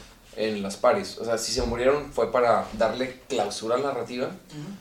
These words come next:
Speaker 1: pero nunca jamás hubiera dejado que se murieran a media partida, güey. Si este pendejo hubiera querido matar a Tocho, güey, hubiera hecho algo imposible para que no funcionara, o te hubiera sacado el cama de Tasha, así un caldero para que revivieras,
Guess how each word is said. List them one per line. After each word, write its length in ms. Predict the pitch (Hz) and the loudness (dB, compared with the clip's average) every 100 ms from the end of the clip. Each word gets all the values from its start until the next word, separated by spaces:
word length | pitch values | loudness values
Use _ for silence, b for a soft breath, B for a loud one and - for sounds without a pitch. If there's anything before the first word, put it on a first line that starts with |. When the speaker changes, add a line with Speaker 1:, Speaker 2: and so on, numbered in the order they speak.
| - - - | -18 -20 -2
Speaker 1:
pero 200 | 120 110 | 0 0
nunca 460 | 113 117 127 123 - | -2 -4 -4 -2 -4
jamás 360 | 135 117 117 | -2 -2 -2
hubiera 220 | 123 113 | 0 0
dejado 280 | 110 107 107 | 0 4 2
que 60 | - | 2
se 120 | 110 | -4
murieran 280 | 98 95 98 | -4 -2 -2
a 40 | |
media 200 | 95 95 | -4 -4
partida, 420 | 98 95 135 107 | -6 -6 -6 -6
güey. 160 | 90 90 | -6 -8
Si 80 | - | -10
este 140 | - | -10
pendejo 300 | - 117 117 | -10 -8 -6
hubiera 180 | 123 113 | -4 -6
querido 240 | 123 120 113 | -4 -4 -4
matar 320 | 107 113 110 | -2 0 2
a 260 | 113 104 | 2 2
Tocho, 300 | - 117 - 107 | 2 0 0 0
güey, 120 | 104 | 0
hubiera 240 | 101 107 | 0 0
hecho 240 | 110 123 113 | 0 4 4
algo 220 | 120 127 | 4 0
imposible 540 | 123 123 - 120 110 | -4 -6 -6 -6 -6
para 260 | 110 107 98 | -2 -2 -2
que 220 | 98 95 | -4 -4
no 120 | 101 | -4
funcionara, 460 | 104 127 120 120 117 | -4 -6 -2 0 0
o 60 | 107 | 0
te 120 | 101 | -2
hubiera 120 | 107 | -2
sacado 240 | - - 127 | -2 0 0
el 80 | 131 | 4
cama 220 | 131 131 | 4 6
de 60 | 131 | 6
Tasha, 360 | 135 131 131 | 6 6 4
así 120 | 123 | 0
un 80 | 127 | 0
caldero 240 | 131 123 127 | 0 2 6
para 200 | 135 127 | 6 4
que 80 | 113 | 0
revivieras, 440 | 123 131 135 | 2 6 6